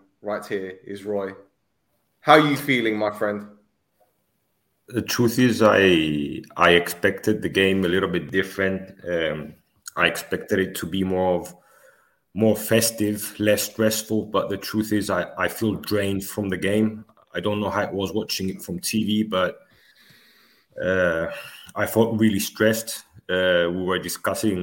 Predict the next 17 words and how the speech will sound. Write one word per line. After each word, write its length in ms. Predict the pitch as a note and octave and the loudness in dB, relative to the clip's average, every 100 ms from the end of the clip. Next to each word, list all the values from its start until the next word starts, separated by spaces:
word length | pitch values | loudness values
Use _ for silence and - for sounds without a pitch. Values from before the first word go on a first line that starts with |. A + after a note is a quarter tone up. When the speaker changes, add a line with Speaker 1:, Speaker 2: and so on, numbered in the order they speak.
| F2+ | -4
Speaker 2:
uh, 220 | E2 D#2 D#2+ - F#2 | -4 -4 -6 -2 -2
after 240 | - G#2 | -2 -2
the 520 | G2+ G2 E2 D2+ D2+ - | 2 2 0 -2 -10 -6
first 300 | G2+ F#2+ - | -4 -4 -2
game 320 | G2+ G2+ G2+ - _ _ _ _ _ _ _ _ - - _ _ _ | -2 0 -4 -10 _ _ _ _ _ _ _ _ -20 -20 _ _ _
that 160 | G2 G2 | -2 0
a 60 | |
decision 500 | F#2 F#2+ - A2+ A2+ | 0 0 2 4 6
in 140 | A2 G2+ | 4 4
the 180 | G#2 F#2 D#2+ D#2+ - | 2 2 0 -2 -2
early 240 | G2+ G#2 G#2 | 0 2 2
minutes 400 | G#2+ G#2+ - G#2 | 2 2 -2 -2
might 240 | G2 - | -4 -4
change 340 | - G#2+ A2 | -2 2 2
the 120 | - E2+ | 0 0
whole 260 | G#2 G#2+ G2+ G#2 | 2 2 2 2
game, 460 | G#2+ B2+ C3+ - | 2 0 -4 -12